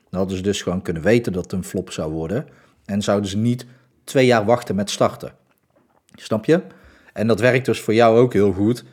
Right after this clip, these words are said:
met alles in je leven. Ik heb het nu over dingen van ondernemen, maar dat gaat, geldt natuurlijk net zo voor dingen in jouw eigen leven. Eh, kijk hoe je een huis moet kopen en je weet niet waar je moet beginnen. Ja,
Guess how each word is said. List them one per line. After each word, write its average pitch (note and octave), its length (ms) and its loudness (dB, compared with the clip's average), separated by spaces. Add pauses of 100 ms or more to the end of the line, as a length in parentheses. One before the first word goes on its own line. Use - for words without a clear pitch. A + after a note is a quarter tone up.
(140)
met F#2+ 220 -2
alles A2 240 2
in G2 80 -2
je F#2 100 0
leven. F2+ 200 0
Ik F#2 80 -10
heb F#2 80 -2
het F2 100 -4
nu F#2 60 0
over F2+ 200 -2
dingen F2 240 -2
van F2 160 -6
ondernemen, F#2 640 -2 (240)
maar E2+ 100 -12
dat F2+ 140 -8
gaat, E2+ 240 -6
geldt G2 260 -6
natuurlijk F#2 360 -6
net G2+ 180 -2
zo F#2 160 -2
voor F2+ 240 -6
dingen F2 340 -4
in G2+ 200 -2
jouw F2 260 -2
eigen E2+ 320 -6
leven. D#2+ 460 -8 (400)
Eh, E2+ 260 -6 (120)
kijk F2 220 -4
hoe F#2 140 -4
je F2+ 60 -2
een E2+ 60 -6
huis F2+ 260 -2
moet F#2+ 160 -8
kopen D#2+ 500 -8 (200)
en E2 100 -14
je D#2+ 60 -8
weet E2+ 140 -2
niet F2 120 -4
waar F2 160 -2
je E2+ 80 -4
moet E2+ 140 -8
beginnen. F#2 400 -6
Ja, D#2 300 -8